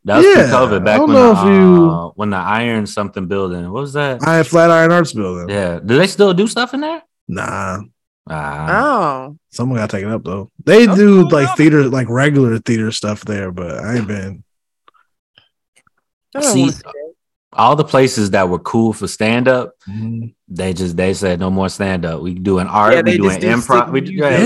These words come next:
Speaker 2: Yeah, which is so weird. I'm like, "Why would you want that?" I wish, you know, no offense, but why would you
Speaker 3: I
Speaker 2: want
Speaker 3: agree.
Speaker 2: that? <laughs> Like
Speaker 3: Well, I
Speaker 1: Stand-up,
Speaker 3: agree.
Speaker 1: s-,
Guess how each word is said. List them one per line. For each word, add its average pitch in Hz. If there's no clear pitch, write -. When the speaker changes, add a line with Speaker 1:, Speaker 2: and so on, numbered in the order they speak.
Speaker 2:
Yeah, -
which 214
is 220
so 285
weird. 208
I'm 151
like, 165
"Why 131
would 214
you 190
want 151
that?" -
I 127
wish, 139
you 113
know, 87
no 120
offense, 110
but -
why 123
would 160
you 165
Speaker 3:
I 208
Speaker 2:
want 175
Speaker 3:
agree. 262
Speaker 2:
that? 156
<laughs> 185
Like 139
Speaker 3:
Well, 151
I 143
Speaker 1:
Stand-up, 220
Speaker 3:
agree. -
Speaker 1:
s-, -